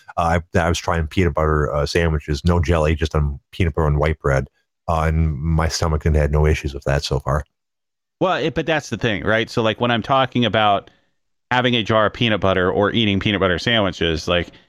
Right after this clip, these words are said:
Speaker 2: the problem with the peanut butter sandwiches is they're taking place of another meal that you could be having of good food.
Speaker 1: Right, right. Yeah, I
Speaker 2: Whereas just
Speaker 1: understand
Speaker 2: having
Speaker 1: that.
Speaker 2: the jar of peanut butter is just you adding extra calories throughout the day whenever you can.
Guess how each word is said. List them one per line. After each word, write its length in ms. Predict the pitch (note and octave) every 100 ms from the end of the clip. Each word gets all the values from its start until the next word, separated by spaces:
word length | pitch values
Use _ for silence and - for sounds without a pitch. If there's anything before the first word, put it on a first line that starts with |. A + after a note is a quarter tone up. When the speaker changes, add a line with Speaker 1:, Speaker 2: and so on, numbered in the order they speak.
| _ _
Speaker 2:
the 60 | G2+
problem 220 | D#3 F#3
with 80 | F3
the 40 |
peanut 240 | C3+ D3+ C3
butter 200 | A#2+ G2
sandwiches 600 | A2+ B2 C#3 D#3 D3+ -
is 280 | A2+ G2+
they're 180 | G2 A#2
taking 460 | B2+ - C3 B2 G2+
place 380 | - A2 A#2+ -
of 180 | A2
another 280 | G2 G2 G#2+
meal 300 | F#2+ G2+ A2+
that 140 | G#2+ G2+
you 100 | F#2
could 200 | - F#2
be 120 | F#2+
having 400 | G2 G#2 G#2 G2+
of 140 | E2+
good 180 | G#2 F#2
food. 320 | G2 G2 D#2
Speaker 1:
Right, 420 | C#2+ C#2 C2 C2 -
right. 320 | F#2 E2+ D2+
Yeah, 140 | D#2+ D2+
I 20 |
Speaker 2:
Whereas 180 | D2+ C#2+
just 160 | A#2+ -
Speaker 1:
understand 120 | B2+
Speaker 2:
having 220 | C3 B2
Speaker 1:
that. 60 | A2+
Speaker 2:
the 20 |
jar 300 | B2+ B2 A2+
of 100 | -
peanut 260 | C3 B2+
butter 360 | G2+ G2+ F#2+ F#2
is 340 | - G#2 G2+
just 240 | - G#2 -
you 340 | G#2+ G2+ B2 B2+
adding 480 | G#2+ A2+ A2+ G#2
extra 400 | - A2+ - G#2+
calories 560 | - A#2+ A2+ G2+ G2 F2+
throughout 320 | - A2 G#2
the 80 | G2+
day 240 | G#2 G#2
whenever 260 | F#2 F2+ F#2
you 160 | F2 D#2+
can. 340 | - F2+ -